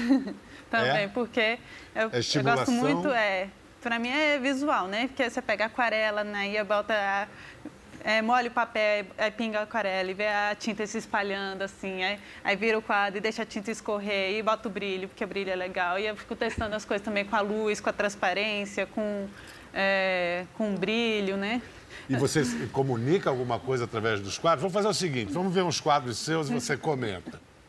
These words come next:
Speaker 2: Esse
Speaker 1: Ah.
Speaker 2: aí.
Speaker 1: Esse daí ele tem, ele é de um jeito, né? Aí tem a outra forma de você ver ele.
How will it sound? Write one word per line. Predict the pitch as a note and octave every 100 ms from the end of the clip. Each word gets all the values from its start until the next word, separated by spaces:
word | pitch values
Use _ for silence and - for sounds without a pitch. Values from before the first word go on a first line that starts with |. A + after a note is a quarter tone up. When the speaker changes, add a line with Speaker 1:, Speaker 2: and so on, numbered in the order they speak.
| - - - - -
Speaker 2:
Esse | D3+ F3+ F#3
Speaker 1:
Ah. | E3+
Speaker 2:
aí. | C3+ A2 F2 - - - - - G3+
Speaker 1:
Esse | A3 A#3
daí | A3 A#3
ele | B3 C4
tem, | C4 C4 D4 C#4+ - - -
ele | G#3
é | A#3 B3+
de | G3 A#3
um | A3
jeito, | G#3+ C4 D#4
né? | B3+ A#3+ D#4 A#3
Aí | A3+ B3+
tem | C4+ C#4+ D4+ - - - -
a | A#3
outra | C4+ F#4 F4
forma | E4+ D4
de | C#4+
você | D4 C#4+
ver | A#3+ A3 F#3
ele. | F#3 G3